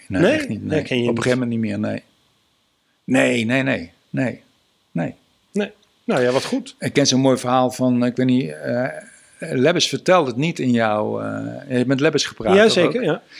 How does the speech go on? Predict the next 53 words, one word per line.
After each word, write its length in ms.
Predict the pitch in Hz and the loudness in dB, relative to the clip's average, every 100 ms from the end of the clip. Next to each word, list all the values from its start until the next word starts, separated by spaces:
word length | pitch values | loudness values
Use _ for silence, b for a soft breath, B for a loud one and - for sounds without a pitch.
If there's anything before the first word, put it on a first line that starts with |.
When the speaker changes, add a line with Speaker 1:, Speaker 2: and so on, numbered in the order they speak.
| B | B
Speaker 1:
Die, 200 | - 143 | 2 2
die 100 | 165 | 4
had 120 | 156 151 | 2 2
een 100 | 139 | -4
fantastisch 540 | 143 196 175 - 143 | -4 -2 -2 -2 -6
verhaal 320 | 147 156 196 | -2 0 0
ooit. 180 | 131 113 | -2 -4
Ik 80 | - | -4
heb 80 | 139 | -2
dat 140 | 135 | -2
nooit 180 | 156 151 | -2 -2
meer 140 | 139 | -4
gehoord. 260 | 147 180 131 | -2 -2 -2
Dat 120 | 123 | -4
hij 140 | 135 165 | -4 -2
ooit 180 | 156 - | -2 -2
met 300 | 127 - - - | -4 -6 -20 -16
Lebbes 480 | 180 165 135 151 139 | -12 -2 2 2 2
en 120 | 127 | 0
Jansen 380 | 120 147 185 - | 4 2 2 -4
speelde 380 | - 190 170 156 | -4 -2 -2 -2
hij. 300 | 165 214 240 B B B | -2 -2 -4 B B B
En 160 | - 131 | -6 -4
had 140 | 131 | -2
hij 100 | 135 | -2
een 80 | 135 | -4
verhaal 440 | 117 110 151 185 - | -2 0 2 0 2
over 240 | 147 123 | 0 2
een, 340 | 123 127 175 - _ _ _ _ _ _ | 0 0 -4 -12 _ _ _ _ _ _
over 180 | - 117 | -4 0
een 80 | 120 | 4
plunjezak. 760 | 196 202 156 120 113 - - _ _ _ _ _ - | 6 6 6 2 0 -4 -16 _ _ _ _ _ -8
En, 460 | 127 127 131 131 | -2 0 2 2
eh, 80 | 135 - - _ _ _ | 0 -4 -14 _ _ _
een 340 | 151 160 175 131 | -8 -4 -2 2
plunjezak 500 | 180 175 156 170 165 | 4 4 2 0 -2
is 120 | 156 | -4
zo'n 240 | 156 151 | -2 -2
zak 260 | 139 156 - | -2 -2 -4
van 180 | 156 147 | -4 -2
het 120 | 131 | 2
Speaker 2:
Ja. 40 | |
Speaker 1:
leger. 280 | 156 175 120 | 4 6 4
Als 120 | 113 | -2
je 60 | 151 | -4
in, 60 | 143 | -2
Speaker 2:
Ja. 80 | 135 | 0
Speaker 1:
in 80 | |
dienst 220 | 135 185 - | 4 4 4
hebt 140 | 160 | -2
gezeten, 380 | - 151 147 147 | 0 2 2 -2
kreeg 280 | 160 160 - | 0 0 0
je, 180 | 151 | -4